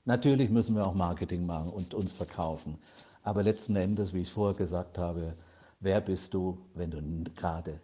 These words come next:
nichts hast oder wenig hast? Bist du dann immer noch jemand, mit dem man gerne Begegnungen hat?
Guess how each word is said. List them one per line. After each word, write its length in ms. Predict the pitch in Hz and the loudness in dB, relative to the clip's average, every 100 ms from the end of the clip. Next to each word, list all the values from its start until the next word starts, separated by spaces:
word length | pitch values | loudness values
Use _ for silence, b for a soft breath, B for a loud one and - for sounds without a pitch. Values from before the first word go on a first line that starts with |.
| - | -10
nichts 560 | 82 90 - - - - | -6 -4 -6 -14 -18 -12
hast 380 | - 76 - - | -10 -8 -10 -14
oder 120 | - 69 65 | -12 -12 -10
wenig 320 | - - - | -10 -10 -12
hast? 360 | - - - _ _ _ - | -14 -16 -20 _ _ _ -14
Bist 320 | - - - | -12 -12 -10
du 40 | |
dann 200 | - 73 - | -10 -10 -12
immer 260 | - 85 87 | -8 -6 -4
noch 260 | 90 90 - - | -6 -8 -14 -12
jemand, 520 | 80 78 76 80 - _ | -8 -6 -8 -12 -18 _
mit 140 | 87 80 | -12 -6
dem 160 | 80 | -6
man 180 | 82 82 - _ - | -6 -10 -14 _ -10
gerne 260 | 78 87 | -8 -6
Begegnungen 640 | 90 - 80 98 87 87 | -6 -8 -8 -8 -8 -8
hat? 120 | 85 | -10